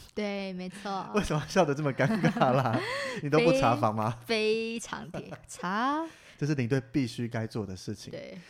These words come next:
Speaker 2: 对，因为客人一样嘛，你要把他想成他可能出来对旅行不熟，甚至是第一次出来。
Speaker 1: 嗯。
Speaker 2: 所以会去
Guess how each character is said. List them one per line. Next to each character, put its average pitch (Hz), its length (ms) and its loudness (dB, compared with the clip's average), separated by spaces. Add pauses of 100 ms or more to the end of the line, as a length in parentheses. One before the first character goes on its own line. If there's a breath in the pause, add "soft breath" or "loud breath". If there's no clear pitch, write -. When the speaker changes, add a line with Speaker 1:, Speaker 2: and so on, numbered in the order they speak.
Speaker 2:
对， 123 140 2
因 151 40 2
为 170 160 2 (280 loud breath)
客 202 120 2
人 127 220 0
一 131 120 -4
样 143 140 2
嘛， 117 140 -2
你 113 100 -2
要 147 80 4
把 113 140 -4
他 135 140 0
想 110 200 -4
成 110 160 -4
他 143 140 2
可 135 100 -2
能 107 160 -2
出 147 280 0
来 113 120 4
对 135 220 6
旅 110 180 0
行 104 240 -6
不 139 160 -2
熟， - 360 -6
甚 143 180 -2
至 135 80 -2
是 135 100 -6
第 123 240 -4
一 117 160 -4
次 113 200 -6
出 104 240 -6
来。 - 260 -8
Speaker 1:
嗯。 185 400 -2
Speaker 2:
所 - 80 0
以 - 20 2
会 156 120 0
去 156 200 -2